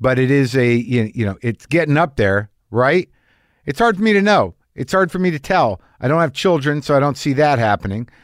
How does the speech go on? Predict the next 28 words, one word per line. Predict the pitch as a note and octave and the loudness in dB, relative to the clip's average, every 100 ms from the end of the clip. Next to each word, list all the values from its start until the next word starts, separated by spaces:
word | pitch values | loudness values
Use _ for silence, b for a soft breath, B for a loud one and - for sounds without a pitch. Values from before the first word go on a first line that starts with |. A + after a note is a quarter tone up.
| b | b
I've | A#2+ | -4
got | B2 C3+ | -2 -2
cats | - F3 F3 - | -2 -2 -2 0
who | C3+ | 0
are | A#2 | 2
aging, | A2+ A2+ G#2 A2+ A#2 b b _ | 0 -2 -2 -4 -4 b b _
but | |
it's | B2 | -4
not | E3 C#3+ | -2 -2
the | C#3 | -4
same. | - B2 G#2+ G2 G#2 A#2 _ _ _ _ _ | -6 -4 -2 -4 -6 -12 _ _ _ _ _
My | B2+ | -4
parents | B2 E3+ F#3+ F3+ C3 | -2 0 0 0 -2
are | |
still | A#2 B2+ A2+ | -4 -2 0
alive, | G2+ G2+ F#2+ F#2 A2+ _ _ _ _ _ _ | 2 2 0 -2 -8 _ _ _ _ _ _
so | - | -2
I | D3 | 0
don't | D#3 F3 | 2 0
really | F3 D#3+ | 2 2
feel | C#3 - A3 A3+ B2+ | 0 -6 -2 2 2
it, | A#2+ - b b | 0 -6 b b
but | C3+ | 0
I | C#3+ | 0
know | D#3+ E3 | 2 0
fifty-six | F3+ D3+ D3 - D3 - | 0 -4 -6 -6 -10 -8
is | |
big. | A2 - C#3 D3+ C#3+ | -8 0 0 0 -6